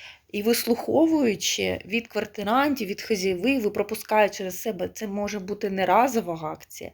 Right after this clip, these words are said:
е, це постійний буває контроль. Е, і,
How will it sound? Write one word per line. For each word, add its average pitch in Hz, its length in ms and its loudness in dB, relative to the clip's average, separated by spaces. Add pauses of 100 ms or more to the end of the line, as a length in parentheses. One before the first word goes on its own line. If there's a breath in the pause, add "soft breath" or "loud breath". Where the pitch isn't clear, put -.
(560 loud breath)
е, 180 340 4
це 196 100 -2
постійний 226 540 0
буває 202 380 0
контроль. 190 760 0 (640 loud breath)
Е, 180 500 0
і, 208 220 0